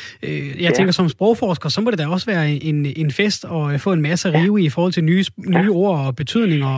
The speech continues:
Speaker 1: og intonationer
Speaker 2: Ja.
Speaker 1: og så videre.
Speaker 2: Ja, men det er det også. Det er helt vildt spændende. For eksempel det der, at hotspot nu pludselig er blevet,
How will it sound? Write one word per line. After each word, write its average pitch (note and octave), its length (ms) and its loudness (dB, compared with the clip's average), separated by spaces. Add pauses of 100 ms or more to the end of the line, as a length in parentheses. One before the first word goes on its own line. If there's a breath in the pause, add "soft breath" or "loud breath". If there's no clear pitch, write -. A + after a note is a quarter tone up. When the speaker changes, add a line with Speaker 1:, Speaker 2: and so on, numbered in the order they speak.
(140)
Speaker 1:
og C3 160 -4
intonationer D3+ 640 -2
Speaker 2:
Ja. C#3+ 40 -2
Speaker 1:
og C3+ 80 -2
så - 80 -4
videre. E3 240 0 (720 loud breath)
Speaker 2:
Ja, C3+ 200 -2
men F#3 120 -2
det D3 80 0
er D3+ 80 0
det D3+ 100 -4
også. D#3 180 -6
Det A#2 60 0
er A2+ 140 -4
helt F3+ 120 -4
vildt - 220 -6
spændende. D3 300 -2
For C3+ 80 -2
eksempel E3 240 -4
det D3+ 80 -2
der, C#3+ 80 0
at B2 180 -6
hotspot C3 380 -4 (180)
nu D3 200 -4
pludselig D3+ 320 -4
er - 180 -2
blevet, A2+ 240 -2